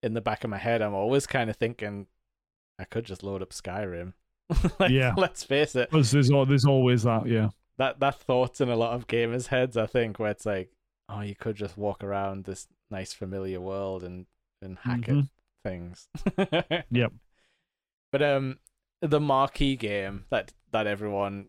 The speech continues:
Speaker 1: took note of, uh, was Indiana Jones. Um,
Speaker 2: Mm.
Speaker 1: do I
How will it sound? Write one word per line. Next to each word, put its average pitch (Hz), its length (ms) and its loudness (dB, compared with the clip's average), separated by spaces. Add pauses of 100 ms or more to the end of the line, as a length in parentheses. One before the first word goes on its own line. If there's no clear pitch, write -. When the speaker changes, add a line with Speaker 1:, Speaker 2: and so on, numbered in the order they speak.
(100)
Speaker 1:
took - 220 -6
note 101 400 -4
of, 95 380 -4 (300)
uh, 98 300 0
was 117 300 -2 (160)
Indiana 127 500 0
Jones. 117 760 -2 (280)
Um, 104 100 -2
Speaker 2:
Mm. 143 500 6 (680)
Speaker 1:
do 104 140 -4
I 110 160 -2